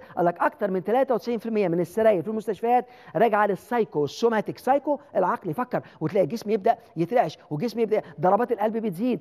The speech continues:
هتبص تلاقي ضغط الدم يزيد، تنفسك قصير، جسمك كله بيترعش. ده كمية الأدرينالين، هم عارفين المضختين اللي فوق الكليتين يضخوا في عضلاتك، تبص تلاقي عضلاتك أصبحت قوية أكتر، زي ما تكون بتهجم على حاجة. وكل ده ما يستاهلش. يبقى لازم تتدرب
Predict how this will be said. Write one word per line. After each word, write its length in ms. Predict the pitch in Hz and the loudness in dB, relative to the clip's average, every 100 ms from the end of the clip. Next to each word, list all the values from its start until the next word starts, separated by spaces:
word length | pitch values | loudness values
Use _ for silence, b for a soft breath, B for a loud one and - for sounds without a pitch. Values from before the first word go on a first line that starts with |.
| B - | B -4
هتبص 260 | 156 220 | 0 0
تلاقي 140 | 240 196 | 2 2
ضغط 220 | 226 220 | 2 -2
الدم 260 | 185 220 | -2 -2
يزيد، 320 | 214 208 247 - B | -2 -2 -2 -4 B
تنفسك 480 | 175 160 240 247 - | -2 0 0 -2 -4
قصير، 440 | 220 254 254 202 - B | -4 0 2 2 0 B
جسمك 300 | 170 220 226 | -2 0 -2
كله 200 | 240 233 | 0 2
بيترعش. 460 | 226 233 240 170 - _ _ | 2 4 2 2 -12 _ _
ده 280 | 135 220 285 - _ _ _ - | 0 2 2 -4 _ _ _ 0
كمية 260 | 180 277 240 | 2 2 2
الأدرينالين، 720 | 226 180 214 208 220 262 - B - | 2 2 2 2 0 -2 -4 B 0
هم 160 | 175 | 4
عارفين 520 | 233 220 156 165 262 | 4 4 -2 -2 -2
المضختين 640 | 240 180 165 185 196 269 247 B | 0 2 2 0 -2 -2 -4 B
اللي 100 | 170 | 0
فوق 140 | 156 269 | 2 2
الكليتين 480 | - 214 196 240 - B 165 | 4 2 4 2 0 B 2
يضخوا 320 | 165 320 247 | 4 4 2
في 100 | 247 | 0
عضلاتك، 420 | 202 220 254 262 - B - | 4 4 4 -2 -10 B -2
تبص 220 | 202 262 | 0 2
تلاقي 140 | 254 | 2
عضلاتك 440 | 190 180 254 285 220 | 4 4 4 2 -2
أصبحت 420 | 175 240 247 - - | -2 -2 -2 -4 2
قوية 300 | 220 247 233 | 4 4 2
أكتر، 240 | - 254 B B | 2 -2 B B
زي 140 | 151 339 | -2 -2
ما 60 | |
تكون 120 | 370 | 0
بتهجم 340 | 359 339 330 247 | -2 0 0 0
على 140 | 208 | -2
حاجة. 300 | 208 311 - _ _ _ - | -2 -6 -8 _ _ _ -6
وكل 200 | 151 330 | -2 2
ده 100 | 330 | 2
ما 80 | 294 | 2
يستاهلش. 480 | - 208 285 - - B 160 | -2 0 0 -2 -16 B -2
يبقى 260 | 190 190 | 2 2
لازم 240 | 302 320 277 | 2 0 0
تتدرب 600 | 262 196 269 294 - | -2 0 0 0 -2